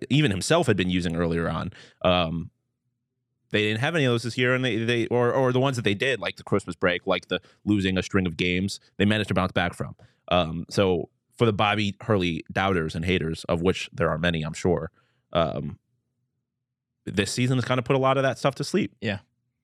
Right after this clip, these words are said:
Speaker 2: And I don't think, and I don't know if you could question it before, uh, but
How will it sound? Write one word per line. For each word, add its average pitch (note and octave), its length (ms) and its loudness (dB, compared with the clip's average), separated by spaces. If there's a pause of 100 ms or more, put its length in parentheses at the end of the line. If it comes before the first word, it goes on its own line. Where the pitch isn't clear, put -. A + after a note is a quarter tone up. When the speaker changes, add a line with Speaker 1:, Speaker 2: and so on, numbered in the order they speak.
(140)
Speaker 2:
And D3 100 2
I D#3 40 4
don't F#3 160 2
think, D#3 300 -2 (340)
and D#3 120 4
I F3 60 2
don't F#3+ 120 2
know E3+ 160 4
if C3+ 80 0
you B2+ 100 0
could G#2+ 100 -2
question G2+ 320 -2
it F2 80 -6
before, F#2 540 -6 (480)
uh, F#2 280 -2 (160)
but G2 180 2